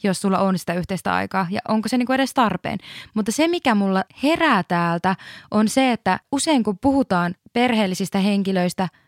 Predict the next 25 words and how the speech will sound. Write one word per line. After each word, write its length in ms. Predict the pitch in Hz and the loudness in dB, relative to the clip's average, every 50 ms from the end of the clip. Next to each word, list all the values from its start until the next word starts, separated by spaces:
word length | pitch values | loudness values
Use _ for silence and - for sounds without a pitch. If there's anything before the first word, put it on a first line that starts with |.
| _ _ - | _ _ -4
ja 200 | 196 196 180 - - 190 | -2 0 0 0 -2 -4
seksuaalisuudesta 920 | - 202 202 196 - - 202 185 175 175 180 - 185 180 180 180 - - | -2 -2 -2 -2 -2 -2 -2 0 0 0 -2 -2 -2 -2 -2 -4 -2 -2
ja 100 | 180 185 | -2 -2
seksistä, 640 | - - 196 196 - - - 196 175 - - 202 190 - - - - - _ - | -2 -2 -2 -4 -4 -6 -10 -10 -8 -6 -6 -6 -6 -6 -12 -20 -20 -20 _ -2
niin 240 | 208 202 208 196 - - 202 | 0 2 2 0 -2 -4 -8
sitä 380 | 185 - 220 220 - 214 208 190 - | -6 -4 -2 0 0 0 0 0 0
nimenomaan 580 | - 247 269 294 294 262 240 208 202 190 190 | 2 2 2 2 2 2 2 2 2 0 0
käsitellään 500 | 180 220 214 214 226 180 190 185 185 185 | 0 0 0 0 0 0 0 0 0 0
semmoisena 400 | 180 202 196 196 185 - 190 196 - | 0 0 0 0 0 0 0 0 0
asiana, 380 | - 220 226 - 247 214 190 180 | 0 0 0 0 0 0 0 0
niin 120 | 180 175 | -2 -4
kuin 80 | - 185 | -4 -4
se 80 | 180 | -6
seksi 340 | 185 - 220 220 - - 196 | -4 -4 -4 -4 -4 -4 -4
olisi 180 | 175 185 180 - | -2 -2 -2 -4
jotenkin 320 | 180 - 185 175 190 185 - _ _ | -4 -6 -6 -6 -6 -8 -8 _ _
tosi 200 | - 202 185 208 - | -4 -2 -2 -2 -2
iso 240 | - 247 - - 240 | -2 -2 0 2 2
juttu 240 | 196 185 - - 185 | 0 0 -2 -4 -4
tai 120 | - 190 | -4 -2
semmoinen 300 | 185 202 196 196 202 202 | 0 0 0 0 0 -2
suorite, 540 | 196 - 254 247 240 190 175 175 180 - 180 - - - - - - - | -2 0 0 0 2 0 -2 -4 -8 -12 -14 -14 -16 -18 -20 -16 -10 -8
että 180 | - 185 - | -6 -2 0
mistä 280 | 220 233 233 - - 226 | 0 0 0 0 0 2
löytää 340 | 208 196 190 - 196 190 | 2 2 0 0 0 0